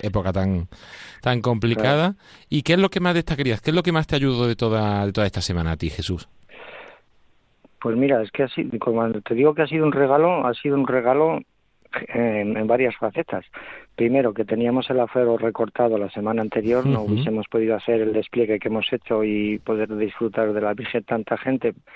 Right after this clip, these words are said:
Speaker 2: que teníamos el aforo en las parroquias de a quince personas y se abrió justo el fin de semana anterior. Entonces,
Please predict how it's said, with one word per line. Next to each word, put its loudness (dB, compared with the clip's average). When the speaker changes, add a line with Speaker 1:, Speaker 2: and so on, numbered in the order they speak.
Speaker 2:
que 2
teníamos -2
el 2
aforo 0
en 0
las -2
parroquias -2
de -2
a -6
quince -2
personas -2
y 0
se 0
abrió 2
justo -4
el -4
fin -4
de 0
semana -4
anterior. -4
Entonces, -2